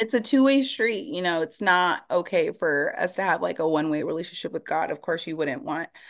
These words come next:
someone to have, like, a one-way friendship with you, you know, like, you're the one that's always talking or the one that's always, like, giving.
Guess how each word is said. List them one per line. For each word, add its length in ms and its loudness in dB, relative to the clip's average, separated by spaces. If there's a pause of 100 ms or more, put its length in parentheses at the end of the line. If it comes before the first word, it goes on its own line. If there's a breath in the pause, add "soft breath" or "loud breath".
(140)
someone 440 4
to 100 -12
have, 140 6
like, 120 2
a 80 4
one-way 580 0
friendship 440 4
with 140 -4
you, 440 6
you 180 0
know, 220 0
like, 260 -4
you're 180 4
the 120 6
one 120 4
that's 200 0
always 380 -2
talking 460 4
or 60 -2
the 120 -2
one 180 -2
that's 200 -8
always, 400 -6
like, 280 -8
giving. 720 2